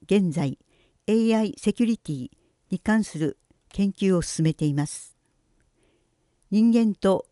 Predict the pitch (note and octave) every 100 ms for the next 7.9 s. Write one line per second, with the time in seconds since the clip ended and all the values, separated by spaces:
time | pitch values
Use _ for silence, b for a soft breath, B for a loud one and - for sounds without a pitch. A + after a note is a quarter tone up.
0 | - G#3+ A#3 A#3 G#3+ G3 F3+ G3+ - G3+
1 | G3+ - F3 G3+ E3 C#3 D#3 D3 D3+ -
2 | D4+ - _ _ _ _ _ - A3 A#3
3 | A#3 G#3 F3 F3+ - _ _ _ G3 G3+
4 | C4+ C4+ - E3 C#3+ - - G3 A3 A#3
5 | G#3+ D#3 C#3+ C#3 B2+ - _ _ _ _
6 | _ _ _ F3+ G#3+ A3 G#3+ G3 - G3
7 | - _ - G#3 G#3 G3+ D#3 C#3 -